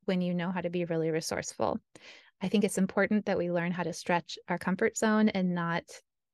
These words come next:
always rely on doing everything kind of D I Y or doing it in the broke way.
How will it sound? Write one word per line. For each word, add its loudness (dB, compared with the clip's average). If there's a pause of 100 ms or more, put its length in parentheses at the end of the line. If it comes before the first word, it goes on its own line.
(340)
always 4
rely 0
on -2
doing 2
everything -2
kind -4
of 0
D 2
I 2
Y 0
or 0
doing 0
it 0 (680)
in 4
the 4
broke 2
way. -6